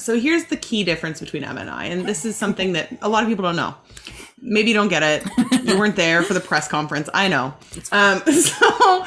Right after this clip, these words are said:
Speaker 1: the key difference is Emma will enter the chat for nothing. She'll do it for free. She brings her own supplies.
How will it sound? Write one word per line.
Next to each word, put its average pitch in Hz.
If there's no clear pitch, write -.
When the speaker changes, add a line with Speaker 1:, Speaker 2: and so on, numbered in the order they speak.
Speaker 1:
the 247
key 339
difference 233
is 160
Emma 349
will 247
enter 214
the 202
chat 156
for 208
nothing. 185
She'll 269
do 285
it 254
for 294
free. 180
She 254
brings 269
her 294
own 220
supplies. 185